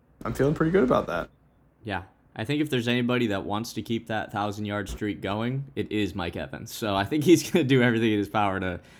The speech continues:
Speaker 2: to make that happen. Um, and yeah, I feel like I used to say Baker Mayfield derogatory, <laughs> but, but now it's like Baker Mayfield, like, um, he kinda looks
Speaker 1: Yeah.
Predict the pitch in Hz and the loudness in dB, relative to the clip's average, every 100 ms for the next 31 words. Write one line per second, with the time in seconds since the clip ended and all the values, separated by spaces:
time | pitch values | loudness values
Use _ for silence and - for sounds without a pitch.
0 | - - 117 110 101 107 95 98 101 127 | -14 -4 2 2 2 2 2 4 2 0
1 | 131 135 - - _ _ - 110 101 98 | -2 -4 -10 -20 _ _ 0 4 6 6
2 | 95 - 113 110 123 101 95 139 123 117 | 2 0 2 6 6 4 4 2 2 4
3 | 110 117 117 117 - 107 98 107 104 104 | 4 2 2 -4 0 0 2 0 0 0
4 | 101 101 107 98 90 - 110 104 92 107 | 0 0 0 -2 -4 -10 -2 0 2 0
5 | 110 123 131 139 - - - 127 165 - | 0 0 2 0 -4 -18 -2 4 4 8
6 | - - 156 147 180 170 123 107 123 170 | 10 10 8 4 2 0 0 2 4 4
7 | 120 127 185 101 80 76 110 92 - _ | 4 4 4 2 -4 -2 -2 -4 -6 _
8 | _ _ _ 123 117 101 85 87 - - | _ _ _ 2 4 4 0 -8 -12 -20
9 | - _ _ _ - - - - - - | -20 _ _ _ -16 -12 -10 -10 -14 -16
10 | 50 - - - 110 - - 170 392 139 | -14 -14 -14 -10 -10 -10 -10 -6 -2 0
11 | 160 120 190 | 2 2 2